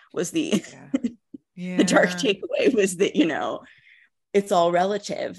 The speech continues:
Speaker 1: Um, and I think I also learned pretty quickly that, like,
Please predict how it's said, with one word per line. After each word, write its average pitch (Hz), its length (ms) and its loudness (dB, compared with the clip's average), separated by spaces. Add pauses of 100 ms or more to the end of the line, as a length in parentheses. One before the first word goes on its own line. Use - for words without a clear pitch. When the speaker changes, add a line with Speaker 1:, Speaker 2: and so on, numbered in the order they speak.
(120)
Speaker 1:
Um, 131 500 -2 (160)
and 175 160 0
I 165 80 0
think 170 380 -4 (1160)
I 180 120 2
also 165 300 0
learned 165 240 -2
pretty 170 160 -8
quickly 220 320 -6
that, - 160 -8
like, 143 320 -6